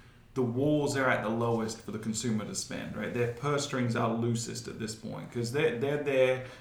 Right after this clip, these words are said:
they're excited, the res-, the vacation or the trip is about to start. They're probably eager to get to their room and get started. So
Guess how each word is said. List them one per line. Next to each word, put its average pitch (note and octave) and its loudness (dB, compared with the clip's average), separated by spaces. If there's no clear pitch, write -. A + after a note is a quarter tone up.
they're B2 0
excited, B2+ 2
the A#2+ -4
res-, C3 4
the A#2+ 0
vacation C3 2
or A2 2
the A#2 0
trip B2+ 2
is A2 -2
about A2+ 2
to B2 -4
start. A2+ 2
They're C3+ 4
probably C3 6
eager B2+ 0
to A#2+ 2
get A#2 -2
to B2+ -2
their A#2+ 4
room A#2 4
and G#2+ 0
get - -4
started. C3+ 4
So A2+ 2